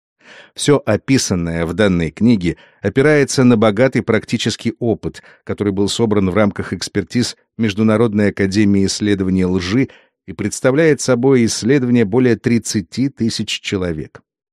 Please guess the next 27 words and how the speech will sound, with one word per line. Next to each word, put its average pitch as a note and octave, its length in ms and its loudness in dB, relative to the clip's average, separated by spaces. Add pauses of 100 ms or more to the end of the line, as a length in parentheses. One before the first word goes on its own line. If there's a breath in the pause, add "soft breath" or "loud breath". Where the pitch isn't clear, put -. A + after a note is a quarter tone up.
(320)
Вряд B2 320 0
ли A2+ 80 0
какая-то G#2+ 460 0
другая G#2 400 0
организация F#2 760 -2 (320 soft breath)
может G#2 300 -2
похвастаться G2 800 -2 (160 soft breath)
такой G#2 260 -4
большой G2+ 440 -2
статистической F#2+ 840 -6
базой. E2+ 480 -8 (800 soft breath)
На B2 120 2
основании B2 500 2
этих A2+ 240 -2
исследований, F2+ 680 -2 (180 soft breath)
проходивших G#2 640 -4
в F#2+ 40 -6
условиях G2 520 -2
полевого, F#2+ 680 0
а F2+ 180 -6
не F2 120 -2
лабораторного G2 800 0
эксперимента, F#2+ 680 -2 (240 soft breath)
мы B2+ 140 -2
можем C#3 360 0
делать B2 320 0
выводы, B2 460 2